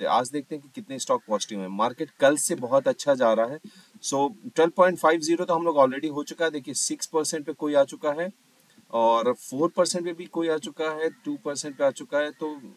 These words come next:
इन, काफ़ी stock मेरे positive आ चुके हैं, मैं इन पे नहीं जाना चाहता।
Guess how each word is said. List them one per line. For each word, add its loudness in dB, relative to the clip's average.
इन, -6
काफ़ी 0
stock 0
मेरे -2
positive -2
आ 2
चुके -10
हैं, -4
मैं -4
इन -6
पे -4
नहीं -4
जाना 0
चाहता। -4